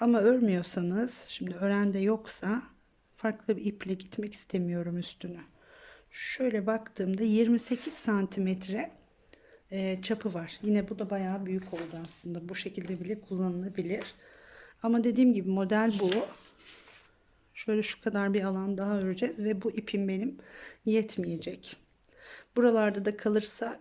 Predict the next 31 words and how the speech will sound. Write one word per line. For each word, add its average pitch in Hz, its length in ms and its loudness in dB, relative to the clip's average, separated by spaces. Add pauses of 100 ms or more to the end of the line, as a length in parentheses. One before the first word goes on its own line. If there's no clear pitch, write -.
kötü 220 280 0
duracak. 196 640 -2 (520)
En 233 120 4
azından 196 580 0 (500)
ben 220 260 4
bu 196 160 -2
ipi 208 320 -2 (220)
bulana 196 280 2
kadar, 180 460 0
stoklara 202 580 -2
girene 196 400 2
kadar 180 260 -4
internetten 190 680 -2
alıyorum 165 360 -2
genelde 165 420 -6
iplerimi. 170 640 -8 (520)
Bulunduğum 180 360 -4
yerde 180 400 -2
bu 180 100 -8
iplerden 180 580 -6
yok 175 320 -2 (100)
çok - 240 -16
fazla. 165 480 -12 (1120)
Ee, 185 580 -2 (100)
üç 214 220 -8
yüz 214 140 -4
yetmiş 214 420 0
beş - 500 0
bunun 175 340 -4
renk 190 320 2
numarası. 165 760 -2